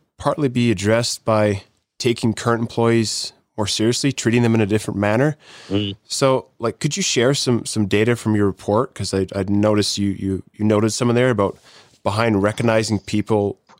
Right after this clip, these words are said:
Speaker 1: currently in
Speaker 2: Oh my
Speaker 1: your
Speaker 2: gosh, yeah.
Speaker 1: workforce.
Speaker 2: Yeah, so, um,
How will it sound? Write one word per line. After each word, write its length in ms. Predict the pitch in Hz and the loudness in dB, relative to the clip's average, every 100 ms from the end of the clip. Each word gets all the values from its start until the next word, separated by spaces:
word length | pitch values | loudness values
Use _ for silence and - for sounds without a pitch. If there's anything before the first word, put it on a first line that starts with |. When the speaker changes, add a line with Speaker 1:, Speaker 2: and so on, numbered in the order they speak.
| _ - | _ -8
Speaker 1:
currently 500 | - 113 113 117 107 101 - _ _ - | -2 0 2 2 0 -4 -14 _ _ -6
in 80 | 113 | -2
Speaker 2:
Oh 60 | |
my 80 | 113 | 2
Speaker 1:
your 160 | 101 98 | 2 0
Speaker 2:
gosh, 180 | 92 | 0
yeah. 80 | 92 92 | -2 -2
Speaker 1:
workforce. 200 | 90 - _ _ _ _ _ _ _ - - - | -4 -10 _ _ _ _ _ _ _ -14 -14 -4
Speaker 2:
Yeah, 280 | 165 170 135 | 2 2 2
so, 400 | - 170 151 139 | 2 4 4 2
um, 480 | 131 131 117 117 113 | 0 0 0 -2 -6